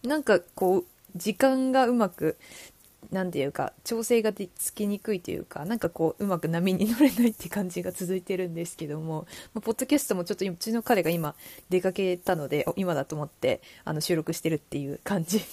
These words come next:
です。<laughs> はい。で、最近あと、ハロウィンがあったんですよね。そうそうそう。なんかイギリスで初めてのハロウィンで、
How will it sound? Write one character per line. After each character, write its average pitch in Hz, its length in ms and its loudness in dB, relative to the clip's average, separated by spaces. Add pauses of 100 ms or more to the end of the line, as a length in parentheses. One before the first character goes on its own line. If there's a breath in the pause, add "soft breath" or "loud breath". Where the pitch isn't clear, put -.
(140)
で 180 80 0
す。 - 180 -4 (160)
<laughs> - 160 -20
は 160 240 2
い。 160 160 -6 (360 loud breath)
で、 226 360 6
最 269 300 2
近 262 200 0
あ 262 80 2
と、 190 360 0
ハ - 140 -4
ロ 330 100 2
ウ - 20 -2
ィ 349 160 0
ン 226 60 0
が 180 260 0
あ - 120 -4
っ 180 60 -6 (460)
た 175 100 2
ん 156 80 -4
で 151 80 -4
す - 100 -6
よ 147 80 -6
ね。 208 220 0
そ 208 200 -2
う 175 40 -4
そ 170 140 -6
う 156 40 -4
そ 147 300 -6 (360 loud breath)
う。 - 40 -4
な 269 80 2
ん 262 60 0
か 185 140 4
イ - 80 2
ギ 247 120 2
リ 269 100 2
ス 269 680 4
で 262 120 8
初 233 260 2
め 214 120 2
て - 140 -4
の 165 100 -6
ハ 175 100 -2
ロ 170 80 -2
ウ 156 40 -6
ィ 143 120 -10
ン 151 100 -10
で、 165 280 -4